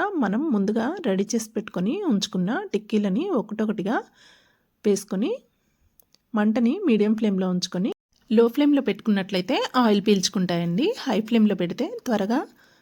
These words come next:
కలర్ వచ్చేస్తాయి కానీ లోపల వేగకుండా ఉంటాయి. మీడియం ఫ్లేమ్లో పెట్టుకొని నిదానంగా కాల్చుకున్నట్లయితే పైన క్రిస్పీగా, లోపల సాఫ్ట్‌గా, చాలా టేస్టీగా ఉంటాయి.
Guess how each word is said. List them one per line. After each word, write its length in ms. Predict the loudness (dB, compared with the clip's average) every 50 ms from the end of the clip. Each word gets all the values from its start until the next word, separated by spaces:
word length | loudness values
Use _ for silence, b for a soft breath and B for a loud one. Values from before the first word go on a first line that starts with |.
| b b b b _ _ _ _ _ _ _ _ 0
కలర్ 240 | 2 2 2 2 0
వచ్చేస్తాయి 480 | -2 -2 -4 -4 -4 -2 -2 -2 -2 -2
కానీ 280 | -2 -2 -2 0 0 2
లోపల 340 | 2 2 2 2 0 0 0 0 0 0
వేగకుండా 460 | -2 -2 -2 -2 -2 0 0 0 0
ఉంటాయి. 400 | 0 -2 -2 -2 -2 -2 0 0 0 0 2
మీడియం 320 | 2 2 4 2 2 2
ఫ్లేమ్లో 300 | 2 2 2 2 0 0 -2
పెట్టుకొని 460 | -4 -4 -6 -6 -4 -4 -2 -2 -2 -4 -6 B B B B B B B
నిదానంగా 500 | 0 2 2 2 2 2 2 2 0 0 0
కాల్చుకున్నట్లయితే 960 | 2 2 2 2 0 -2 -4 -4 -4 -2 -2 -4 -2 -2 -2 -2 -2 -2 -4 -4 -4 -2
పైన 280 | -2 -2 0 0 0 0 -2 -4 -4 -4
క్రిస్పీగా, 500 | -2 -4 -2 -2 -4 -4 -2 -2 0 0
లోపల 380 | 0 0 0 0 0 0 -2 -2 -2 -2
సాఫ్ట్‌గా, 540 | -2 -2 0 0 -2 -2 -6 -6 -4 -4 -4 -2 -2
చాలా 280 | 0 0 0 0 0
టేస్టీగా 500 | 0 0 -2 -2 -2 -2 -4 -2 -2 -2
ఉంటాయి. 400 | -2 -2 -2 -2 -2 -2 0 -2